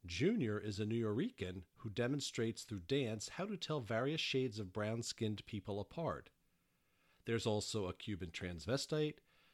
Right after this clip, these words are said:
two men, one who's African, one who's Filipino, swearing in to become citizens, and also a couple of ex-hippie, pot-smoking lesbian ladies from Fresno, California. The jokes in that section are plentiful.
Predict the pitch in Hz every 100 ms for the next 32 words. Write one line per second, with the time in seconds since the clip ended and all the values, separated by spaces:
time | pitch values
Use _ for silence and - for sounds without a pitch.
0 | _ - 156 151 123 120 120 117 - _
1 | _ _ 92 98 101 92 98 104 107 101
2 | 92 95 95 98 - 95 87 - 180 131
3 | 92 95 95 _ - _ _ _ - 120
4 | 139 156 139 123 120 104 113 - 107 -
5 | 123 113 - 90 110 147 - - _ _
6 | _ _ - 233 240 196 185 - 170 165
7 | - 156 185 - - _ 160 - 160 -
8 | - 165 - - 139 131 135 123 120 123
9 | 120 120 110 107 104 107 - 92 90 -
10 | 101 95 98 - 92 92 - 95 87 85
11 | 80 78 _ _ _ _ _ _ _ _
12 | _ _ _ _ _ 101 87 120 120 101
13 | 110 135 - 98 - - 85 - 92 92
14 | 85 - -